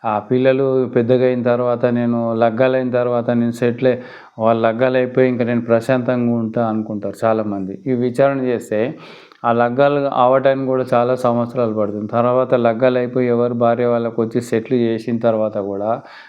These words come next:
వీడు ఫ్రీగా ఆడు ఇంకా డబల్ అవుతారు. ఈ ముగ్గురు కొడుకులు ఉన్నారనుకో ఉదాహరణకి, ముగ్గురు కొడుకులు లగ్గాలు అయిపోయారు, అప్పుడు ఆరు మంది అవుతున్నారు. ఈ ముగ్గురు ఉండే అప్పుడు మొదలు, ఇప్పుడు ఆరు మంది ఉంటారు, ఆరు మందిని కూడా చూసుకోవాలి. ఆ కోడలకు కూడా ప్రాబ్లం వస్తే ఈయన ప్రాబ్లం వచ్చినట్టే ఉంటుంది.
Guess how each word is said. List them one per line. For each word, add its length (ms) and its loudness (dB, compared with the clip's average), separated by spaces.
వీడు 140 -4
ఫ్రీగా 460 2
ఆడు 100 0
ఇంకా 180 0
డబల్ 400 4
అవుతారు. 460 0
ఈ 220 2
ముగ్గురు 580 0
కొడుకులు 440 0
ఉన్నారనుకో 460 0
ఉదాహరణకి, 640 0
ముగ్గురు 360 -2
కొడుకులు 360 0
లగ్గాలు 360 2
అయిపోయారు, 320 -6
అప్పుడు 260 0
ఆరు 300 2
మంది 300 -2
అవుతున్నారు. 800 -2
ఈ 120 -4
ముగ్గురు 480 2
ఉండే 240 2
అప్పుడు 440 -2
మొదలు, 400 0
ఇప్పుడు 240 0
ఆరు 280 2
మంది 320 -2
ఉంటారు, 340 2
ఆరు 220 2
మందిని 420 -2
కూడా 160 0
చూసుకోవాలి. 760 -4
ఆ 100 0
కోడలకు 560 2
కూడా 180 4
ప్రాబ్లం 480 2
వస్తే 300 0
ఈయన 120 0
ప్రాబ్లం 460 2
వచ్చినట్టే 440 -4
ఉంటుంది. 300 -6